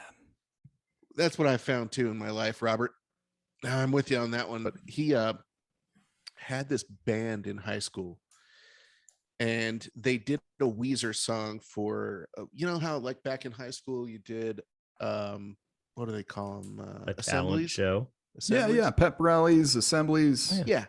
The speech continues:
Speaker 3: Sure.
Speaker 1: Yeah, it was a, they had this, uh, battle of the bands at this assembly, and Adam
Speaker 3: <laughs>
Speaker 1: and his group did a Weezer
Speaker 2: Adam.
Speaker 1: song. I, yeah, uh, they did a Weezer song, and I don't remember which song it was.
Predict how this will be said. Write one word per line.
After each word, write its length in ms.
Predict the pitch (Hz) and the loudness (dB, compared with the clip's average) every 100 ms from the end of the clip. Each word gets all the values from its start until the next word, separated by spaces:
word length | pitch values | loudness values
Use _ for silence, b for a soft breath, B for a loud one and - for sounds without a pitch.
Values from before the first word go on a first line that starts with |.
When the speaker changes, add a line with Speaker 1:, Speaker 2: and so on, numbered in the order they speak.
| _ - | _ -6
Speaker 3:
Sure. 260 | - 160 - B B B _ _ - | 2 4 2 B B B _ _ -6
Speaker 1:
Yeah, 180 | 190 151 | 0 0
it 60 | |
was 180 | 156 147 | 2 2
a, 140 | 170 - | 0 2
they 180 | 180 | 0
had 200 | 180 190 | 2 2
this, 160 | 175 123 | 0 0
uh, 160 | 123 120 - | 0 0 -2
battle 300 | 131 143 147 | -2 0 -4
of 140 | 107 | -4
the 60 | 110 | -6
bands 600 | 101 107 104 101 98 - | -6 -6 -6 -8 -10 -12
at 60 | - | -12
this 180 | 101 - | -8 -8
assembly, 600 | 101 - 101 98 95 95 - - - | -6 -6 -8 -8 -12 -10 -12 -12 -12
and 180 | 107 - | -12 -6
Adam 500 | 110 117 120 101 98 _ _ - | -2 -2 -2 -6 -10 _ _ -10
Speaker 3:
<laughs> 460 | 95 - - _ | -10 -8 -12 _
Speaker 1:
and 220 | 107 127 127 | -8 -4 -2
his 160 | 120 | -2
group 480 | - 117 120 113 - | -4 -2 0 -2 -4
did 140 | 123 117 | -2 -2
a 40 | |
Weezer 100 | 104 | 2
Speaker 2:
Adam. 400 | 92 92 87 69 | 2 4 4 2
Speaker 1:
song. 400 | - 113 107 110 | 0 -4 -4 -4
I, 140 | 127 - _ _ _ _ - | -4 -6 _ _ _ _ -4
yeah, 360 | 117 113 107 - _ - | 0 0 -2 -8 _ -6
uh, 100 | 127 | 0
they 140 | 147 | 0
did 140 | 185 | 4
a 40 | 190 | 2
Weezer 400 | 131 165 147 113 | 2 -4 -8 -6
song, 320 | - 113 107 | -4 -4 -4
and 80 | 117 | -4
I 60 | |
don't 100 | 139 | -6
remember 320 | 123 117 120 113 | -6 -6 -4 -6
which 160 | 110 | -6
song 200 | - 117 | -6 -4
it 40 | |
was. 120 | 107 | -6